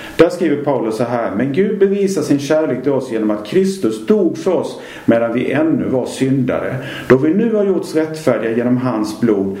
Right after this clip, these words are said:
ska vi också, eh, ska vi av honom så mycket säkrare bli räddade", säger Paulus.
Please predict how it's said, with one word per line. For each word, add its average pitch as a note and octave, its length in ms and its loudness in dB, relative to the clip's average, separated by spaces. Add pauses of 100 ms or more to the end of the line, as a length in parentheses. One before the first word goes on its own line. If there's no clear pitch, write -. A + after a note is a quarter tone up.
(120)
ska - 180 6
vi F#3 60 2
också, B2+ 600 -2 (520)
eh, A#2+ 240 4 (1000)
ska - 220 4
vi D#3 120 0
av C#3+ 200 0
honom D3+ 440 0
så - 240 0
mycket D#3 340 0
säkrare F#2+ 840 -2
bli G#2+ 360 0
räddade", C3 720 -2 (380)
säger G2+ 280 0
Paulus. - 640 -4